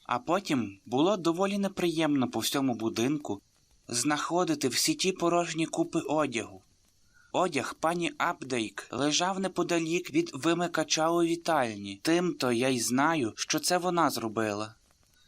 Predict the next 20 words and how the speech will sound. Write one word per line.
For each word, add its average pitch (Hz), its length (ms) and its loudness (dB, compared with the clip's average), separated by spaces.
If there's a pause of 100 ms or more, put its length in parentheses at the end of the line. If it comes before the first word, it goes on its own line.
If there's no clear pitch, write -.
Воно 175 320 2
їх 131 240 0
усіх 139 300 0
забрало, 139 680 0
але 147 260 0
доки 147 380 0
ми 131 180 4
не 139 160 4
рухаємося, 131 840 2
ми 151 160 2
з 180 100 0
тобою 170 580 0
у 160 160 2
відносній 151 600 2
безпеці. 151 760 0 (720)
Пам'ятай, 143 760 0 (260)
що - 240 -2
ми 190 140 0
маємо 196 400 2
справу 147 600 0